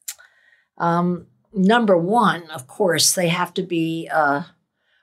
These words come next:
work their ass off. You, I don't know anyone who's built anything worthwhile, doesn't have to be in business in anything,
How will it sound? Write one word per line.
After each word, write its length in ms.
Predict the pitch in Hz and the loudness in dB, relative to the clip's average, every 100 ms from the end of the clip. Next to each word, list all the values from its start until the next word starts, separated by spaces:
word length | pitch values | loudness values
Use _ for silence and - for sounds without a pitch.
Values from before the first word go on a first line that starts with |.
| _ | _
work 200 | 180 170 | -2 0
their 180 | 175 151 | 0 2
ass 240 | 165 165 143 | 2 2 0
off. 300 | - - 190 | -4 -10 -4
You, 200 | 180 180 | -2 2
I 140 | 190 | 2
don't 140 | 220 202 | 4 2
know 140 | 180 | 2
anyone 460 | 185 196 175 170 180 | 2 0 0 -2 0
who's 280 | 175 156 | 0 0
built 500 | - 196 185 170 - - | -4 0 0 0 -8 -2
anything 440 | 208 233 196 180 | 0 2 0 -2
worthwhile, 720 | 165 156 127 160 156 156 156 156 | 0 -2 -4 0 0 2 -2 -6
doesn't 200 | 196 226 | -2 0
have 120 | 233 | -2
to 60 | 202 | 0
be 120 | 185 | 0
in 100 | 170 | 2
business 380 | 165 175 180 175 | 0 -2 -2 -2
in 100 | 165 | -2
anything, 560 | 220 330 - 131 - | 0 0 -2 -8 -16